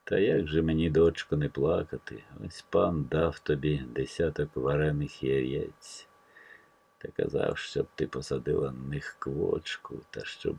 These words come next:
вона за одну ніч вилупила й вигодувала курчата, а ти щоб спекла йому його на снідання». А дочка взяла горшишек каші й каже: «Понесіть,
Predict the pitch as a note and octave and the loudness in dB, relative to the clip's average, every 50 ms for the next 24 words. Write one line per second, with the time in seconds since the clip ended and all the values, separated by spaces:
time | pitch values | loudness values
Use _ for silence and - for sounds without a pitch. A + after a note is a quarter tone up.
0 | - C#2 C#2+ D2 C#2+ D#2 D#2 D#2+ D2+ D2+ D2+ D2 D2 C#2+ C#2 D2+ D#2+ D#2+ D#2 D2+ | -4 -2 0 0 0 0 0 0 2 2 2 2 2 2 0 -2 -2 0 0 0
1 | D#2+ E2 D#2+ D2 - - - C#2 D2 E2+ F2+ F2+ F2 E2+ D2+ - - D#2 D#2 D#2 | 0 0 -2 -4 -6 -6 -4 -2 2 2 2 2 2 0 0 2 4 4 6 6
2 | D2+ D2 C#2+ C2+ C2 D#2 F2+ F#2+ F2 D#2+ D#2+ D2+ D2 D#2 D#2 D#2 D#2 D2+ D2+ D2 | 6 6 4 2 4 6 6 6 6 6 4 2 4 4 6 6 6 6 6 4
3 | - - - D2 - - - - - G2 G2+ G2+ F#2 D#2 - E2 D#2 D2 - E2 | 4 4 2 2 2 2 -2 2 6 8 8 8 8 6 4 4 4 4 2 0
4 | D#2 - - - - E2 D2 - - - - - E2+ D2+ - F2 F2+ F#2 F#2+ F2+ | 0 0 -4 2 2 2 2 2 -8 -8 2 2 2 4 6 8 10 10 10 10
5 | E2+ E2 E2 E2+ E2+ E2 E2 D2+ D#2+ E2+ D#2 D#2 D2+ - - - - D2 C#2+ C2 | 8 8 6 4 8 8 8 8 8 6 6 4 -2 -2 -4 -12 -8 -6 -6 -6
6 | A#1+ - C2+ B1 A#1 A1+ G#1+ - G1+ - E2+ - _ _ _ _ _ _ _ _ | -4 -4 -6 -6 -6 -10 -20 -20 -20 -20 -20 -20 _ _ _ _ _ _ _ _
7 | _ _ _ _ _ _ _ _ _ _ _ _ _ _ _ _ _ _ _ _ | _ _ _ _ _ _ _ _ _ _ _ _ _ _ _ _ _ _ _ _
8 | _ _ - _ _ _ _ _ _ _ _ _ _ - - - - C#2 - - | _ _ -20 _ _ _ _ _ _ _ _ _ _ -20 -14 -12 -12 -8 -8 -8
9 | - - D#2 D2 D2 C#2+ D2+ D2 C#2+ D#2+ D2+ D#2 E2 F2 F2 - - F2 D#2+ - | -4 -2 0 0 4 4 4 4 6 4 4 4 4 4 4 2 -2 -4 -4 0
10 | - F2 E2 - _ - - A#2+ A#2+ B2 - - - - - C#2 - - - - | 0 -2 -2 -2 _ 0 0 0 0 0 -4 -10 -10 -10 -10 -10 -12 -10 -10 -8
11 | A#2 - - - D2+ - - - - _ _ _ _ _ _ _ _ _ _ _ | -8 -8 -10 -14 -16 -20 -20 -20 -20 _ _ _ _ _ _ _ _ _ _ _
12 | _ _ _ _ _ _ _ _ _ _ _ _ _ _ _ - - E2+ D#2+ D#2+ | _ _ _ _ _ _ _ _ _ _ _ _ _ _ _ -8 -4 -4 -2 -2
13 | D#2 - - - D#3 E3+ - | -4 -6 0 0 0 0 0